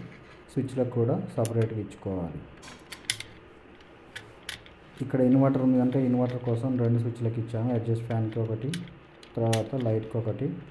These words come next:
ఫేస్ ఇచ్చాము. ఇక్కడ సపరేట్గా గీజర్కి కూడా వైరింగ్ అనేది డీపీ నుంచి లాక్ రావడం జరిగింది. ఎక్కడైనా హెవీ వచ్చేటప్పుడు గీజర్లు కానీ ఏసీ కానీ వచ్చినప్పుడు కంపల్సరీ డీపీ నుంచి వెళ్ళి సపరేట్గా ఆ స్విచ్ కోసం ఒక వైర్ని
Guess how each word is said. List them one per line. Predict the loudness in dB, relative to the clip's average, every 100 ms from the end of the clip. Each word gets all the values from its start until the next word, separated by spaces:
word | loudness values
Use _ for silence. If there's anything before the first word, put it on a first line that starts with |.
| -12 -8 -4
ఫేస్ | -2 0 0
ఇచ్చాము. | 0 -2 0 -4 -6 -10 -6
ఇక్కడ | -4 0 0 -2 -2
సపరేట్గా | -2 0 2 2 2 -2 -4 -10 -18 -20 -10 0
గీజర్కి | 2 4 4 2 0 0
కూడా | -2 -4 -6 -14 -12 -2
వైరింగ్ | 2 4 4 4
అనేది | 2 -2 -2
డీపీ | 0 2 2
నుంచి | 0 0 -2
లాక్ | -4 -4
రావడం | -4 -4 -4
జరిగింది. | -4 -6 -8 -12 -14 -20 -20 -20 -20 -6 -2
ఎక్కడైనా | 2 6 6 6 4
హెవీ | 2 6 6
వచ్చేటప్పుడు | 4 0 -2 -2 -2 0
గీజర్లు | 2 4 6 4
కానీ | 2 0 0 0
ఏసీ | 0 0 0
కానీ | 0 -2
వచ్చినప్పుడు | -6 -8 -6 -6 -4
కంపల్సరీ | -4 -2 -2 -2 -4 -2
డీపీ | -2 0 0
నుంచి | 0 -2
వెళ్ళి | -4 -4 -4 -8 -18 -20 -20 -4 2
సపరేట్గా | 4 6 6 6 6 6
ఆ | 2 0
స్విచ్ | -2 -4 -2
కోసం | -2 0 -2
ఒక | 0 0
వైర్ని | 0 0 0 -2